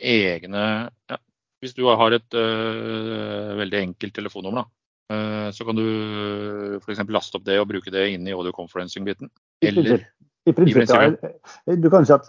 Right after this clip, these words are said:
Speaker 2: som du sier, hvis du har sånne voice cues, for eksempel i Teams,
Speaker 1: Mm.
Speaker 2: så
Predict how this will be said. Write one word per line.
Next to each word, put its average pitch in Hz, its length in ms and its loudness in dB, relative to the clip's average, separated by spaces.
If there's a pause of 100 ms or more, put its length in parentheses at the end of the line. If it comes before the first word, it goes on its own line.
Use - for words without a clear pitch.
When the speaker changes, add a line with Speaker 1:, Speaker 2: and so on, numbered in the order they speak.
Speaker 2:
som 147 140 0
du 139 100 2
sier, 135 180 6
hvis 123 160 4
du 139 100 8
har 120 220 8
sånne 113 220 0
voice 104 340 0
cues, 123 320 2 (100)
for 131 100 0
eksempel 123 420 -2
i 117 40 0
Teams, 123 400 4
Speaker 1:
Mm. 156 160 -4
Speaker 2:
så 139 220 2